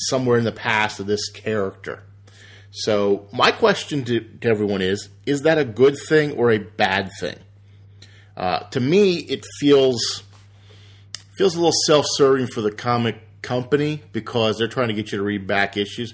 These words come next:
And as we've talked about, reading back issues isn't a bad thing. It's a good thing because you get to discover new aspects of that character that you may not have recognized.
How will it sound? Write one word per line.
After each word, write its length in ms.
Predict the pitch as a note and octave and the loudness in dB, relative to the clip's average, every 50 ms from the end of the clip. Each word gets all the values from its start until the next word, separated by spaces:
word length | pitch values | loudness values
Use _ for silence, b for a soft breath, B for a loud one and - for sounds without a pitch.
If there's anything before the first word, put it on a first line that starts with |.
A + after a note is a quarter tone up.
| B B B B B | B B B B B
And 80 | - | -4
as 140 | G3+ G#3 F#3 | -2 -2 -2
we've 160 | F3 F3 D#3+ | -4 -6 -4
talked 240 | - E3 D3 C#3+ - | -2 -2 -2 -2 -2
about, 240 | - A2+ G2 - - | -2 -2 -2 0 0
reading 220 | C3 F3+ G3+ G3+ | -2 -2 0 0
back 260 | F3 D3+ C#3 B2+ - - | 2 2 2 2 2 -2
issues 240 | C3 - B2+ G#2+ | -8 -8 -6 -4
isn't 220 | A2 B2 A2 A#2+ A#2 | -4 -4 -4 -4 -6
a 60 | G2 | -6
bad 440 | F2 F2+ G#2+ G#2 G2+ A2 A2+ A2 A2 - | -6 -4 -4 -2 -2 -2 -4 -6 -6 -8
thing. 280 | - E2 D#2 - - - - B B B B B B B B | -10 -10 -10 -10 -12 -16 -20 B B B B B B B B
It's 160 | A#2 B2 - | -2 0 2
a 60 | G3+ | 2
good 280 | B2+ A2 G#2+ C3 C3+ C3+ - - | 2 2 4 4 4 4 2 0
thing 180 | A2 G2+ F#2+ | -2 -2 -2
because 260 | F2+ F#2 F#2+ A2+ G2+ A#2 | -2 -4 -4 -4 -4 -4
you 60 | B2+ | -4
get 120 | C3+ C3 | -6 -6
to 80 | - B2 | -6 -6
discover 440 | A#2 A2 - - C#3 B2 A2 A2 G#2 | -6 -6 -2 0 0 2 2 0 0
new 180 | G#2+ A2 - | 0 0 -2
aspects 480 | F#2+ G2+ G2+ G#2 - - - G2+ G#2 - | -2 -2 -2 -4 -4 -4 -4 -4 -4 -4
of 60 | - | -6
that 180 | G#2 F#2+ G#2 - | -6 -6 -4 -2
character 580 | - G#2+ G#2 A2 A2 G#2+ - G2+ F2+ F2 - B B B B B B | 0 0 0 0 0 -2 -4 -6 -6 -6 -8 B B B B B B
that 120 | - - | -14 -10
you 60 | - | -6
may 160 | F#2+ G#2+ G#2+ G#2+ | -4 -2 -2 0
not 160 | G#2 G2+ F#2+ | 0 -2 -2
have 260 | F#2+ F2+ F2 - - | -4 -6 -10 -14 -12
recognized. 800 | G2 F#2 G#2 G#2 G#2 - G#2+ G2 F2+ F#2+ E2+ D#2 D2+ - - | -4 -2 -2 -2 -2 -4 -8 -8 -8 -6 -6 -6 -8 -10 -12